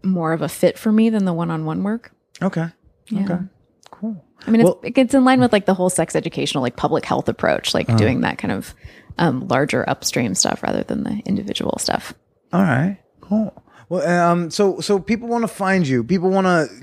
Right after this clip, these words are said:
Speaker 2: connect, people wanna go to a workshop. Where, where do they go? Like, where do they find Kate McCombs?
Speaker 1: Well,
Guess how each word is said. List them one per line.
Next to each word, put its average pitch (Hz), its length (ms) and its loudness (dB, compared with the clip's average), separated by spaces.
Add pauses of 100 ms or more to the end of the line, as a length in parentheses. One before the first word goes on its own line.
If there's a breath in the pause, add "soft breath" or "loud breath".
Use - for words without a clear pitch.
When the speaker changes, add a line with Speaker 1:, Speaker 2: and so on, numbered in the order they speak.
Speaker 2:
connect, 156 480 -4
people 165 200 -2
wanna 170 200 0
go 139 160 -2
to 143 60 0
a 147 120 4
workshop. 135 540 -2
Where, 127 200 0 (240 loud breath)
where 147 200 4
do 202 60 0
they 208 120 4
go? 143 460 -6 (100)
Like, 110 140 -10
where 131 160 0
do 180 60 2
they 190 100 2
find 160 320 -14
Kate 156 220 -14
McCombs? 143 720 -16 (260)
Speaker 1:
Well, 214 540 2